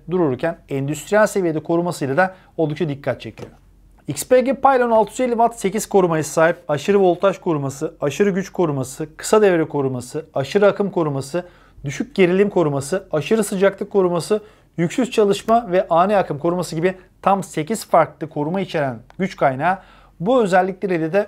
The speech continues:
önem arz ediyor. Yani uzun süre sürekli olarak bu cihazı çalıştırabilirsiniz. Herhangi bir problem yaşamayacaksınız. Öte yandan, e, E R P iki bin on dört LOT üç yönetmenliğine de uygun yapıda tasarlanmış. Böylece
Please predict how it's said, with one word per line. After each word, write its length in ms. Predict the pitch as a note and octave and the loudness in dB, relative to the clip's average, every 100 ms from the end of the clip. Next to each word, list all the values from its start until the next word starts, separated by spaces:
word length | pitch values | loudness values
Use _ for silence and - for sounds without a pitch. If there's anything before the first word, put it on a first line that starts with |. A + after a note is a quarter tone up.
| G#3 | -4
önem 280 | D#3+ F3+ E3 | -4 0 2
arz 220 | D3 A#2+ | 0 -2
ediyor. 280 | A2+ C#3 F#3+ - _ | -6 -4 -6 -8 _
Yani 200 | - F3 G3 | -2 -2 -2
uzun 240 | E3+ G3 | -2 0
süre 340 | G3+ - D#3+ F3+ | -2 -2 -2 -2
sürekli 360 | G3 F3 - | -2 -2 0
olarak 280 | D3 E3+ F3 | 0 0 0
bu 260 | E3+ F3 - B2 | -2 -2 -8 -8
cihazı 420 | C3 C3+ F3 F3+ | -4 -4 -4 -6
çalıştırabilirsiniz. 800 | D3+ C#3 C#3 C#3+ C3+ A#2+ D#3+ C#3+ | -4 -4 -4 -4 -4 -6 -10 -6
Herhangi 280 | C3+ A#2 | -6 -6
bir 60 | B2+ | -12
problem 360 | - A#2 A#2+ D3+ - | -12 -10 -8 -10 -10
yaşamayacaksınız. 640 | B2+ A#2+ G#2 - - - _ _ - - | -10 -10 -10 -16 -20 -20 _ _ -14 -4
Öte 160 | F3+ | 2
yandan, 320 | A#3 A3 A#3 A#3 _ _ C#3 | 4 4 0 -2 _ _ -8
e, 60 | C3+ C#3+ C#3 C#3+ C#3+ | -4 -2 -2 -4 -4
E 160 | D3+ | 0
R 180 | E3 F#3+ | 2 2
P 100 | A3 | 0
iki 180 | G#3 G3+ | -2 -2
bin 40 | |
on 140 | G#3+ G3 | 0 2
dört 220 | G#3 G#3 | 0 0
LOT 220 | E3+ F3 | -2 -2
üç 260 | G#3 - - - | -4 -10 -18 -8
yönetmenliğine 680 | C#3+ D#3+ D#3+ F3 F3 F#3 F#3 | -2 -2 0 2 2 2 -2
de 40 | |
uygun 240 | D3+ D3+ E3+ | -2 -2 0
yapıda 260 | E3 D3 | -2 -4
tasarlanmış. 680 | B2 E3+ E3+ D3+ D3 D#3+ - | -4 -2 0 2 0 -2 -4
Böylece 400 | E3 D#3+ D#3 F3 | 0 0 2 0